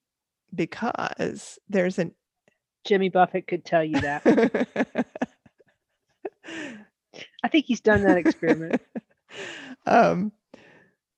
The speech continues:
Speaker 1: so there's an equilibrium between the degradation of vitamin D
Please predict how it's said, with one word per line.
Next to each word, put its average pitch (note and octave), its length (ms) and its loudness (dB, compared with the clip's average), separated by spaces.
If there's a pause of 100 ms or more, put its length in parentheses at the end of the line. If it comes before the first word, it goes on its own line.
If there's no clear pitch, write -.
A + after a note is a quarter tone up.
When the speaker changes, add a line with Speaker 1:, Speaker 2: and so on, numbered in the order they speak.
(420)
Speaker 1:
so - 220 6
there's G#3+ 300 4
an A3+ 120 0
equilibrium G#3 1040 0
between F#3+ 560 -4
the F#3 100 -8
degradation F3+ 1400 0 (280)
of D#3+ 340 4 (280)
vitamin E3+ 380 2
D D#3+ 600 0